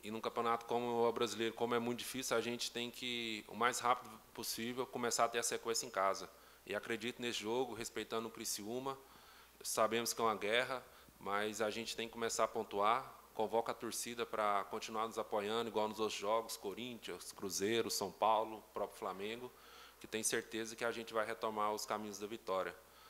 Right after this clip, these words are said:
Agora, a questão do Álvaro, ser bem sincero,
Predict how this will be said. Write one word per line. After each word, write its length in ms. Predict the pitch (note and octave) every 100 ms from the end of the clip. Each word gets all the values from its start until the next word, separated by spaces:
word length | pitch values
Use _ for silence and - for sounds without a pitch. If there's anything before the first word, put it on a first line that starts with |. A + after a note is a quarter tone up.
| - - -
Agora, 300 | - A2 C3
a 40 | D#3+
questão 360 | D#3 D3+ D#3+
do 140 | D#3+ B2+
Álvaro, 400 | C3 D#3+ E3+ D#3+
ser 260 | - C#3+
bem 240 | C3+ C3+ D#3+
sincero, 540 | - D3+ B2+ B2 A2